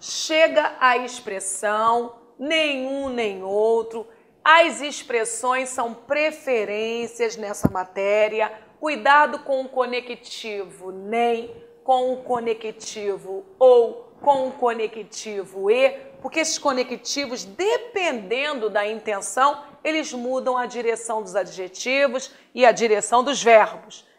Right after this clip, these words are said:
Nesse caso, nenhum nem outro político demagogo votou a emenda. Posso considerar demagogo? Ou eu sou obrigada e você obrigado a falarmos?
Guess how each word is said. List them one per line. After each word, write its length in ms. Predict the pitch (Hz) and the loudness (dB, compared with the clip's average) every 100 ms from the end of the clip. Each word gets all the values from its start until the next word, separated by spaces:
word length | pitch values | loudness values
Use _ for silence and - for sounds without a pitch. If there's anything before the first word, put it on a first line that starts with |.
| _ | _
Nesse 320 | 220 302 320 | 4 4 4
caso, 580 | 320 277 233 185 180 - _ _ _ | 2 8 10 8 2 -10 _ _ _
nenhum 840 | 208 247 311 302 294 392 440 440 - - _ _ - | -8 4 6 6 6 4 2 -2 -16 -20 _ _ -16
nem 600 | 196 240 277 330 330 285 | -8 -2 6 6 8 10
outro 440 | 302 403 - 427 | 10 10 8 6
político 720 | 415 403 339 294 277 - 247 | 6 8 8 4 2 -6 -8
demagogo 960 | 190 226 220 226 233 190 254 294 269 359 381 - - - - | 2 4 6 8 6 6 8 8 8 8 8 4 -12 -20 -18
votou 800 | 190 311 294 - 254 247 262 - | 4 6 6 4 4 6 4 4
a 160 | 262 269 | 6 6
emenda. 600 | 302 269 208 180 - - _ _ _ _ _ - | 2 2 0 -2 -12 -18 _ _ _ _ _ 8
Posso 500 | 349 381 427 - 330 | 10 10 6 -2 -6
considerar 840 | - 285 - 214 240 226 233 220 | -6 -6 -6 0 4 6 6 6
demagogo? 920 | 233 214 202 - 254 339 - 190 - - - | -2 -2 -4 4 8 8 6 -4 -12 -20 -12
Ou 80 | - | -4
eu 140 | 427 - | -2 -2
sou 400 | - 330 294 277 | 0 4 6 6
obrigada 880 | 233 190 180 240 277 262 302 311 - | 2 -2 4 6 6 6 6 6 4
e 80 | 247 | -2
você 400 | 202 220 - 247 | 0 -2 2 4
obrigado 800 | 240 226 208 226 247 262 208 302 302 302 - - _ _ - | 4 2 4 8 8 8 8 10 10 6 -10 -20 _ _ 0
a 220 | 294 294 | 4 4
falarmos? 1040 | 285 277 262 262 269 247 185 180 185 - | 4 2 4 8 10 8 6 -6 -14 -18